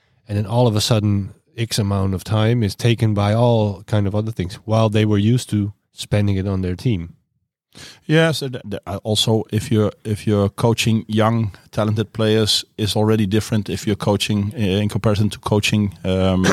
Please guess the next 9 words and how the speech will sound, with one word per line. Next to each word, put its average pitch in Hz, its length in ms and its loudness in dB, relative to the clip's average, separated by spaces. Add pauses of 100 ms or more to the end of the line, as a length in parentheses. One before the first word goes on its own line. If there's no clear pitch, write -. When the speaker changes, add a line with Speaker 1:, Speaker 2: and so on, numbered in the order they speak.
(400)
Speaker 2:
<coughs> - 480 -20
adult 104 400 2
elite 107 280 2
players. 87 460 -2 (580)
They 87 120 -2
have 95 220 2
different 101 300 0
demands. 95 380 2
They, 90 200 0